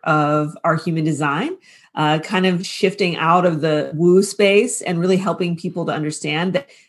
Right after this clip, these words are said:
this is how we're made. This is what we're meant to use our intuition. We just haven't been. We haven't been taught to use it.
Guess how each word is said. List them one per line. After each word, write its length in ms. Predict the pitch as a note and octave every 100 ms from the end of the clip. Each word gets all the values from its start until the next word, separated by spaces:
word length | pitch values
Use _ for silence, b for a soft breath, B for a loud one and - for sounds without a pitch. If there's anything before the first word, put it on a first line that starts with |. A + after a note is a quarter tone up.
| _
this 160 | F#3 -
is 160 | D#4+ -
how 180 | D3+
we're 140 | F#3+ E3+
made. 340 | D3+ G3 C#3
This 160 | D#3+ F#3+
is 180 | G3+ -
what 480 | F#3 F3+ - G3 F#3
we're 160 | F#3+ G#3
meant 460 | E3 D3+ F#3+ B3
to 100 | A#3+
use 220 | G#3 G#3+
our 100 | A3
intuition. 580 | G#3 G#3 A3 G#3+ A3+ A3
We 120 | F3
just 260 | E3 D#3+ -
haven't 540 | - D3 E3 A3+ C4
been. 280 | A3+ A#3 C#4+
We 80 | G3+
haven't 260 | F#3+ E3+ D#3+
been 200 | D3+ -
taught 320 | - E3+ A#3+
to 80 | A#3+
use 280 | A#3+ A#3+
it. 200 | C4+ -